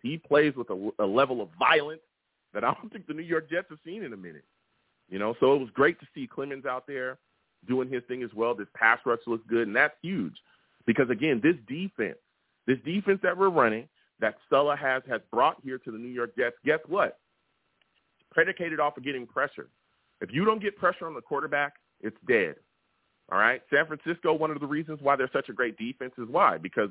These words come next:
Bosa, Warner, those guys, they get after it. They put pressure on the quarterback. They're constantly hitting people. They're constantly in the quarterback's face.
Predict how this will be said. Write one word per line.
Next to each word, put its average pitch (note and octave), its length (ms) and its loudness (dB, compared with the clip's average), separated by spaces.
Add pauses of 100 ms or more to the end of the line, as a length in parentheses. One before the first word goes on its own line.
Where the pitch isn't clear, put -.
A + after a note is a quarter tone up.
(100)
Bosa, A#2+ 500 4
Warner, A#2+ 420 2 (420)
those A#2+ 220 4
guys, C3 380 6
they A2+ 100 -8
get A2 160 -10
after A2+ 400 -6
it. E2 100 -20 (200)
They A#2 80 -4
put B2+ 200 -8
pressure B2 320 -6
on A#2 100 -10
the A2+ 60 -10
quarterback. G#2+ 520 -8
They're G#2 80 -2
constantly A#2+ 460 -4
hitting B2 240 -4
people. F#2 280 -6
They're G2 120 2
constantly B2+ 400 2
in A#2 40 -2
the G#2+ 60 -4
quarterback's A#2 520 2
face. A2+ 260 0